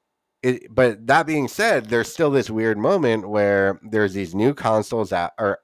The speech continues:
that are out, uh, but they're still in very short supply, and there's still very few exclusive games for them. And like I talked about last week, um, Sony, I think, has surprised a lot of people by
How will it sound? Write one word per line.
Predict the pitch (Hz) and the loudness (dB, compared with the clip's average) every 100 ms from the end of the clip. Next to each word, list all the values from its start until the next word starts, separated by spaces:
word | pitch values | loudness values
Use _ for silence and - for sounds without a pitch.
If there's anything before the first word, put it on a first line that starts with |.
| - | -8
that | 104 98 | -2 0
are | 95 | 0
out, | 98 82 82 95 _ _ _ _ _ _ _ _ _ _ _ _ - | 0 2 0 -2 _ _ _ _ _ _ _ _ _ _ _ _ -2
uh, | 110 101 95 95 | 2 4 6 4
but | 92 107 | 2 0
they're | 113 | 0
still | - - 127 | -2 0 2
in | 117 95 | 2 -2
very | 104 110 139 | -4 -2 -4
short | - 135 123 | -6 -8 -8
supply, | - 123 104 95 87 87 98 _ _ _ _ _ | -10 -10 -4 -2 -2 -4 -6 _ _ _ _ _
and | 117 104 101 101 98 | -2 0 0 0 0
there's | 101 101 | -2 -2
still | - - 117 | -6 -4 -2
very | 98 104 107 | 0 0 0
few | 101 - 107 98 98 | -2 -8 -6 -2 -2
exclusive | 80 90 - - 110 98 - 95 92 92 87 - | -2 -10 -12 -10 -6 -6 -6 -4 -4 -4 -10 -18
games | - 92 143 160 | -6 -2 -2 -4
for | - 90 | -10 -6
them. | 85 82 90 | -4 -2 -4
And | 98 101 | -4 -2
like | 98 | -2
I | 95 | -2
talked | 92 107 107 | -2 0 0
about | 101 92 | 2 2
last | 90 120 156 - | 4 2 2 0
week, | 104 98 98 _ - _ _ _ _ - | 2 2 0 _ -20 _ _ _ _ 0
um, | 107 98 95 | 4 4 2
Sony, | 90 - 110 175 175 117 | -2 -2 0 2 2 2
I | |
think, | 104 113 104 | 2 -2 -2
has | 104 | -4
surprised | - 107 - 101 104 104 | -4 -6 -2 -2 0 2
a | |
lot | 98 95 | 2 2
of | 92 | 0
people | 104 98 98 98 87 | -4 -2 2 2 0
by | 95 90 92 92 92 92 | 0 2 2 2 2 -2